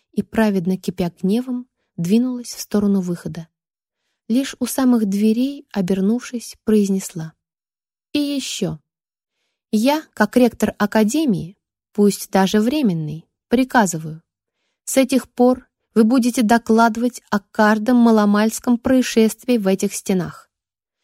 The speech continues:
И начнете с обстоятельств того, как именно и зачем уничтожили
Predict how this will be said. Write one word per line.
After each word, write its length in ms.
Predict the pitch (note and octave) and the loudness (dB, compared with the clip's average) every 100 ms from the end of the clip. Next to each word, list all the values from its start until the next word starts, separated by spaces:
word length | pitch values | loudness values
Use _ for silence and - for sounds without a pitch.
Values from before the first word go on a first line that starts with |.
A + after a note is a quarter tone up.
| _ _ | _ _
И 100 | A#3+ | 4
начнете 840 | A#3+ A#3+ A#3 D4 D#4 D4+ - D#3+ F3+ | 4 4 0 -2 -2 -2 -6 -12 -10
с 140 | - A#3+ | -2 -2
обстоятельств 920 | - - A3+ A3+ G#3+ G3+ - - - | 0 2 4 4 2 -2 -4 -10 -4
того, 420 | - G3 F#3 C4 D#4+ _ _ _ | 0 0 0 -4 -6 _ _ _
как 300 | - A3+ A3+ - | -2 0 -2 -4
именно 480 | D4+ D#4+ A3 F3 E3 E3 - | 0 2 2 0 -6 -10 0
и 140 | D#4 | 0
зачем 640 | D#4 D#4 D4 - F3 D#3+ - - | 2 0 0 -4 -4 -6 -8 2
уничтожили 920 | G#3+ G#3 G3+ - B3 C4+ D#4 D#4 | 6 6 2 -2 -2 -2 -4 -8